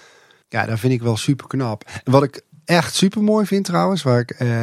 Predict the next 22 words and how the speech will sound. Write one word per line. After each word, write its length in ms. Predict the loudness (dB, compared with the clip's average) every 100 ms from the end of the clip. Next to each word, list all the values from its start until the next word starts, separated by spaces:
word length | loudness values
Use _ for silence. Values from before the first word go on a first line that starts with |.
| -2
daar 140 | 0 0
gooi 180 | 2 0
ik 80 |
altijd 340 | 0 -2 -2 -2
geld 300 | 0 0 0
in, 140 | -2
dat 140 | -2 -2
is 160 | -4
dat, 220 | -4 -2
eh, 120 | -2 -2 -2 -6 -16 -20 _
dat 160 | -4
zijn 120 | 0 0
die 80 | 0
speeldoosjes 760 | 2 2 4 2 0 -2 -2
op 120 | -4
het 100 | -4
Anton 280 | -6 -4 0
Pieckplein, 460 | -2 -2 -2 -2 -4
waar 100 | -4
die, 240 | -4 -4
eh, 400 | -4 -4 -6
eh, 60 | -6